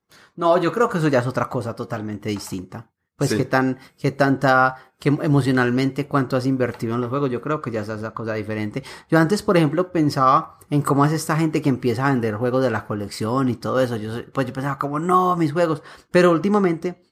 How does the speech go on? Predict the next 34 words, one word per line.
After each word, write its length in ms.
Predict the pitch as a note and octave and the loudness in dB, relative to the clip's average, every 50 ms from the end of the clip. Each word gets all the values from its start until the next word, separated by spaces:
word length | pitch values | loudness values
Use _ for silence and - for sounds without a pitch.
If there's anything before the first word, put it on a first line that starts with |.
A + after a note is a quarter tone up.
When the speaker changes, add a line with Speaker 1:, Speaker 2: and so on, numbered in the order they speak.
| _ | _
Speaker 1:
este 300 | - D3 C#3+ - - F#3 | -6 -4 -4 0 2 4
año, 380 | E3+ E3 D#3 D3+ D3+ D#3 D#3 - _ _ _ _ | 4 4 4 2 0 -2 -4 -8 _ _ _ _
eh, 320 | B2 B2 A#2+ A#2 A#2+ A#2 | -6 -4 -4 -4 -6 -8
como 260 | - B2+ B2+ B2+ B2 C#3 | -8 -6 -6 -6 -8 -6
ya 140 | B2 C3 A2 | -4 -4 -2
a 40 | A2 | -2
final 300 | - D3 C#3+ D3 C#3+ C#3 | 0 0 0 0 0 2
de 80 | D3+ | 2
año, 200 | D3 C#3 C3 C3 C#3 | 2 2 2 0 -2
lo 60 | C3+ | -2
que 120 | C3 C3+ | -4 -6
pienso 260 | C3+ - B2 G#2+ A#2+ C3 | -4 -4 -4 -4 -4 -2
hacer 200 | C3+ D3 C3 A2 | -2 -2 -2 -2
es 60 | G#2+ | -4
renovar 600 | A#2+ C3+ C3 B2+ A#2+ A2+ G#2+ G2+ G2+ G#2 - _ _ _ _ _ | -4 -2 -2 -2 -2 -2 -2 -2 -4 -4 -8 _ _ _ _ _
mis 120 | B2+ A#2+ | -4 0
Speaker 2:
Ujú. 80 | A#2 E3 | 2 2
Speaker 1:
juegos. 220 | D3 B2+ G#2+ G2+ | 2 2 2 -2
Ahorita 260 | A2+ G#2+ A2 G#2 - | -6 -6 -6 -2 0
hablaremos 400 | B2+ C3 B2+ A#2+ A2 A2+ B2 A#2 | 2 2 2 0 -2 -4 -6 -6
de 180 | A#2 A#2+ A#2+ B2+ | -4 -4 -2 -2
eso. 140 | B2+ A#2+ A#2 - - - _ _ | -4 -6 -10 -16 -20 -20 _ _
Pero 160 | - D#3 C#3+ | 0 2 2
Speaker 2:
Ujú. 60 | D3 | 2
Speaker 1:
una 80 | C#3+ C#3+ | 2 2
cosa, 320 | - E3 D3+ E3+ E3 D#3+ - - _ _ _ _ _ _ _ - - | 0 0 0 0 0 -2 -4 -8 _ _ _ _ _ _ _ -20 -8
como 200 | - C#3 D3 C#3+ | -2 0 0 2
mirar 320 | D3 D#3 D#3 D3+ C#3+ B2+ | 4 4 4 4 2 2
bien 200 | C3+ E3+ F3 F3 | 0 -2 -2 -2
qué 140 | - - F#3 | -2 -4 -2
juegos 480 | D#3 F3+ F#3 F3 D#3+ F3 D3+ - - _ _ _ _ | 0 2 2 2 2 -2 -4 -6 -10 _ _ _ _
quiero 280 | - F#3 F3 E3+ E3+ | 0 2 2 4 4
vender, 520 | D#3+ D3 C#3 C#3 D3+ F3+ G3+ G3+ G3+ - _ _ _ | 2 2 0 0 0 0 0 -2 -6 -12 _ _ _
que, 320 | - D3+ C3+ C3 B2 - | -8 -6 -6 -6 -8 -10